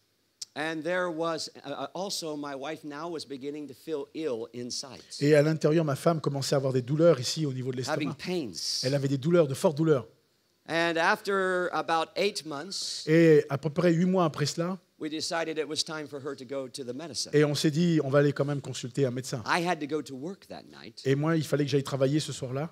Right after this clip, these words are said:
Speaker 1: We were, Pastor Rupi, we were Bible school students at
Speaker 2: Nous
Speaker 1: the
Speaker 2: étions,
Speaker 1: time.
Speaker 2: frère Rupi, à ce moment-là, des étudiants à l'école biblique.
Speaker 1: And so I go to work 'cause I had to work to pay for my Bible
Speaker 2: Uh-huh.
Speaker 1: school.
Speaker 2: J-, il fallait que j'aille travailler pour pouvoir payer ma note d'école biblique.
Speaker 1: And Meg went to the doctor.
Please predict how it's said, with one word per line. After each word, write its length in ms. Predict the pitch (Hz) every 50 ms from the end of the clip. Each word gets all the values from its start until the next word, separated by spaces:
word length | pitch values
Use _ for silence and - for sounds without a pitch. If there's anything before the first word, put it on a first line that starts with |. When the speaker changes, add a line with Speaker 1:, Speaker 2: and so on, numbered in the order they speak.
| _ _ -
Speaker 1:
We 140 | 135 175 226
were, 300 | 214 202 175 165 - - -
Pastor 420 | - 170 185 175 - 170 160 151 147 139 147 143 -
Rupi, 300 | - 165 185 180 175 156
we 120 | 147 156 185
were 140 | 185 170 139
Bible 320 | 120 160 170 165 143 135
school 260 | - - - 151 131 120
students 440 | - - - 143 110 113 107 -
at 60 | - 151
Speaker 2:
Nous 80 | 165
Speaker 1:
the 60 | 143
Speaker 2:
étions, 420 | 180 175 - 185 190 185 180 170 156
Speaker 1:
time. 80 | 127 - -
Speaker 2:
frère 240 | - - 170 143
Rupi, 280 | 135 147 143 - 175 165
à 60 | 139
ce 100 | 131 -
moment-là, 320 | 147 143 143 143 151 156 151
des 160 | 143 131 147
étudiants 300 | 151 - 151 139 165 160
à 40 | 147
l'école 220 | 139 - 156 143
biblique. 380 | 143 151 151 160 - - - - - _ _ -
Speaker 1:
And 180 | 131 139 139
so 200 | - - 160 143 147
I 140 | 175 208
go 160 | 202 202 196 180
to 140 | - 170
work 180 | 165 185 180 -
'cause 140 | 175 151 160
I 120 | 151 143
had 120 | 175 165 -
to 100 | 156 135
work 240 | 123 147 202 - -
to 60 | 151
pay 220 | - - 170 156 147
for 160 | 139 - 131
my 140 | 120 117 113
Bible 260 | 107 - 175 117 117
Speaker 2:
Uh-huh. 40 | 113
Speaker 1:
school. 260 | 117 104 110 - - - - - -
Speaker 2:
J-, 120 | - - 143
il 80 | 147
fallait 220 | - - 156 160 160
que 40 | 131
j'aille 160 | 160 147 147
travailler 500 | - - 160 147 143 147 156 175 180 175 180 - - _
pour 100 | - 151
pouvoir 300 | - 135 139 160 147 -
payer 360 | - 165 165 160 175 175 156
ma 140 | 139 135 131
note 380 | 139 175 202 - - - 120 - _ -
d'école 240 | 127 143 139 160 139
biblique. 400 | 139 139 147 185 180 - - - - _ _ -
Speaker 1:
And 200 | 143 147 143 139
Meg 300 | 139 160 175 180 160 135
went 180 | 147 143 147
to 120 | 143 156 147
the 100 | 151 156
doctor. 360 | 135 170 170 - - -